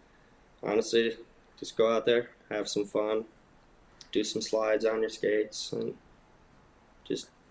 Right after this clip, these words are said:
enjoy it, 'cause it's the best thing that I've ever had in my life, so maybe it could be for you guys,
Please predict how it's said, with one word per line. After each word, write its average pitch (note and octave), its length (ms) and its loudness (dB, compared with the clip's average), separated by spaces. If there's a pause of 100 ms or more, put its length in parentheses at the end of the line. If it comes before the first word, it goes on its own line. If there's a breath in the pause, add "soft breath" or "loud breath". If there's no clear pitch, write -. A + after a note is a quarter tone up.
(600)
enjoy G2+ 360 0
it, G#2+ 340 0 (160)
'cause G2 360 0 (680 loud breath)
it's - 140 -8
the C#3+ 60 6
best C3 280 2
thing B2 200 0
that A2+ 140 2
I've A2+ 180 0
ever G#2+ 200 0
had G#2+ 200 2
in G2+ 100 0
my G#2 140 -4
life, G#2 360 0
so G2+ 360 -4 (160)
maybe G#2 220 0
it G#2 120 -2
could G2+ 180 0
be G2+ 220 -2 (280)
for G2+ 80 -2
you G2+ 220 -2
guys, G2+ 260 -2